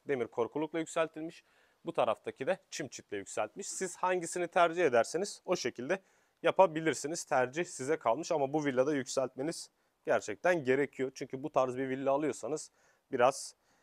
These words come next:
e, kendinize özgü yerinizin olması gerekiyor. Sokak kullanılırken içerinin gözün, görünmemesi gerekiyor. O çok maliyetli bir,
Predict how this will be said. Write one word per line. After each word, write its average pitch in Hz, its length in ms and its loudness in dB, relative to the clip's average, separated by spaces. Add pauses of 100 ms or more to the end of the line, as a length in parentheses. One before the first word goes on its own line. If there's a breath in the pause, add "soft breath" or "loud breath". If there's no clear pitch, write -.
(140)
e, 107 180 -6
kendinize 123 540 0
özgü 117 420 -2 (300)
yerinizin 113 460 -4
olması 117 440 -6
gerekiyor. 143 680 -2 (120)
Sokak - 560 -4
kullanılırken 120 640 -2 (400 soft breath)
içerinin 139 440 -6
gözün, 131 380 -2
görünmemesi 127 600 -2
gerekiyor. 113 380 -2 (380 soft breath)
O 208 120 4
çok 208 280 2
maliyetli 185 540 4
bir, - 280 -4